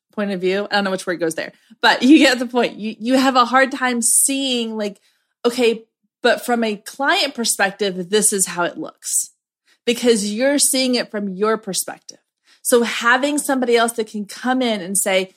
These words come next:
"Hey, I know nothing about this business," or, "I'm not personally connected to this product, and here is where the disconnect is between your product and your client."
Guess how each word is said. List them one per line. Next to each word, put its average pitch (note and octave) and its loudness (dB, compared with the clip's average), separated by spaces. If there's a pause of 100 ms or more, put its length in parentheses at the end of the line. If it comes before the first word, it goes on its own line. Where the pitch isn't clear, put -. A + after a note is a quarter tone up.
(200)
"Hey, C4+ 0 (180)
I C4 4
know E4+ 2
nothing G#3+ 0 (460)
about G#3 2 (420)
this G#3+ 2
business," E3 -2 (440)
or, G3+ 2 (260)
"I'm B3 2
not A3+ 2
personally A#3 -2
connected F#3 -4
to F#3+ -6
this F#3 -2
product, F#3 -4 (340)
and G#3+ -2
here B3 0
is A#3+ 0
where G#3 -2
the F#3+ -4
disconnect G3+ -4
is F#3 -12
between F#3+ -6
your D#3+ -4
product G3+ -2
and F3+ -10
your E3+ -8
client." - -10